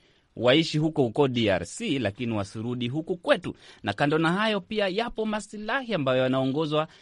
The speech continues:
na viongozi ambao nimesema walikuwa wakoloni. Kwa mfano, tuseme Ufaransa imejaribu kuingia kati, kujaribu kusuluhisha, wamekwenda New York, wamezungumza Tshisekedi, Kagame na Macron. Amechukua hatua gani Macron?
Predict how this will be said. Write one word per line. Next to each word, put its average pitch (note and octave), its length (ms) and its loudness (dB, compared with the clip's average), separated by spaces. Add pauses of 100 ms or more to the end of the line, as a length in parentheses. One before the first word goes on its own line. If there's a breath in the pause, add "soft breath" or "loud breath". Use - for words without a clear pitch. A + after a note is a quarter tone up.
(160 soft breath)
na C3+ 160 0
viongozi D3 480 2
ambao C3+ 260 2
nimesema A2+ 520 -2
walikuwa G#2 320 -2
wakoloni. A#2+ 540 2
Kwa - 120 -10
mfano, G#2+ 360 -4
tuseme G#2 340 -6
Ufaransa A#2 500 -2
imejaribu A2 500 -2
kuingia G#2 420 -4
kati, C3 500 -6
kujaribu G#2 400 -4
kusuluhisha, A2 680 -6
wamekwenda G#2+ 540 -2
New C3 180 2
York, D3 240 2
wamezungumza G2 640 -4
Tshisekedi, A2 560 -6
Kagame B2 520 2
na G#2 80 -2
Macron. C3 420 -2 (480 loud breath)
Amechukua D#3 500 4
hatua E3 320 0
gani E3 280 4
Macron? G2+ 400 -6